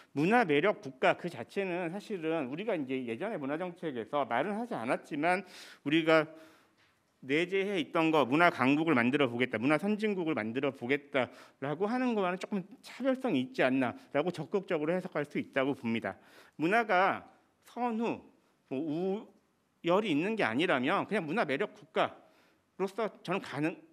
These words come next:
충분하다고 봅니다. 문화 강국이라고 하지 않고 그냥 문화 매력 국가라고 했는데, 실은 여기에서 앞에 문화는 사족일 수도 있습니다. 허사일 수도 있습니다. 매력적이라고 하는 거는 문화적으로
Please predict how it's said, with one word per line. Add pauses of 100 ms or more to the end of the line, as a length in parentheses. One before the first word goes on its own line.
충분하다고
봅니다.
문화
강국이라고
하지
않고 (200)
그냥
문화
매력
국가라고 (220)
했는데,
실은 (200)
여기에서
앞에
문화는 (320)
사족일
수도
있습니다.
허사일
수도
있습니다. (300)
매력적이라고
하는
거는
문화적으로